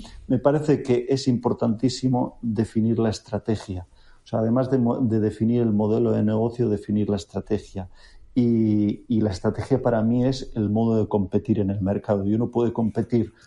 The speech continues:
por producto, es decir, tú tienes un contenido exclusivo, uno puede pro-, eh, competir por coste, es decir, tú haces lo mismo que el resto, pero lo haces más barato, y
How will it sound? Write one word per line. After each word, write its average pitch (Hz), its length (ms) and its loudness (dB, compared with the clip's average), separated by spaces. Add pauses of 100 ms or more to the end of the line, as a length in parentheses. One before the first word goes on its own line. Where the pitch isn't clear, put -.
(260)
por 101 220 -2
producto, 147 720 0 (280)
es - 100 -8
decir, - 400 -2 (120)
tú 98 140 -10
tienes 110 320 -2
un 110 80 -2
contenido 107 480 0
exclusivo, 170 880 -2
uno 120 240 0
puede 120 220 2
pro-, - 240 -2
eh, 127 100 0
competir 120 640 0
por 107 300 -2
coste, 202 500 0
es 120 80 -2
decir, 101 260 -2
tú 117 120 -2
haces 110 220 -2
lo 107 120 0
mismo 113 320 0
que 123 100 0
el 117 80 0
resto, 127 400 -2
pero 104 220 -2
lo 104 80 0
haces 98 260 -8
más 101 160 -6
barato, - 640 -2
y 220 320 0